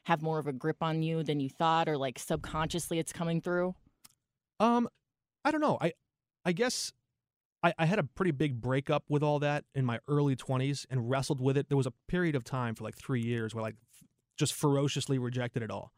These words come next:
Speaker 2: And I think you kinda come back around. There's been a lot of different, uh, you get help from professionals and from books, and you find a lot of different ways to understand it and reconcile with some of those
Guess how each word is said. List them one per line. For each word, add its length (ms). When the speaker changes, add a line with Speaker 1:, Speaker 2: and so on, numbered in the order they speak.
Speaker 2:
And 120
I 40
think 220
you 60
kinda 180
come 180
back 160
around. 300
There's 240
been 220
a 40
lot 140
of 80
different, 380
uh, 260
you 140
get 120
help 220
from 300
professionals 520
and 80
from 140
books, 260
and 80
you 80
find 240
a 20
lot 140
of 60
different 300
ways 320
to 120
understand 720
it 100
and 140
reconcile 640
with 180
some 160
of 80
those 240